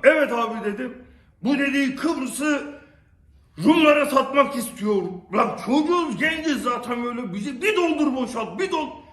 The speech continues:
Dedi ki, "Bu iki tane," dedi, "profesyonel bana." Dedim, "Abi ben kendi öz kardeşimi vereceğim sana." dedi. "Öz kardeşimi?" "Evet."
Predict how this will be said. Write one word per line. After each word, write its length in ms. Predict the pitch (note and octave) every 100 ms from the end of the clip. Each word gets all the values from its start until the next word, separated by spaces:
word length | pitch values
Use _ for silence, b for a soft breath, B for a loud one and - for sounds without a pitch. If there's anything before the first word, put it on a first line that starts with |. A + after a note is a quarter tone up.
| b b b - D3
Dedi 220 | A#3 D4
ki, 160 | C4
"Bu 80 | B3+
iki 240 | B3+ D#4 -
tane," 360 | A#3 A3+ A3
dedi, 220 | A3 A3+
"profesyonel 760 | A3+ G#3+ G#3 G#3+ G#3+ G#3+ G#3+ F#3
bana." 240 | F#3 G#3
Dedim, 200 | F3+ F#3 F#3+
"Abi 260 | F#3+ F#3+ C#3+
ben 240 | F3+ F3
kendi 320 | - E3 E3+ F3 -
öz 260 | G3 F#3+ F#3+
kardeşimi 540 | D3 C#3+ - D#3 D#3
vereceğim 360 | B2+ A2 A2 A2 -
sana." 100 | G#2
dedi. 340 | A2 G#2+ _ _ _ _ _ _ _ _ _ _
"Öz 420 | A3+ C#4+ C4+ -
kardeşimi?" 640 | G3 F#3 D#3 - C#3+ A2+ A2 _ _ - - - _ _
"Evet." 440 | C3 G#3 B3 -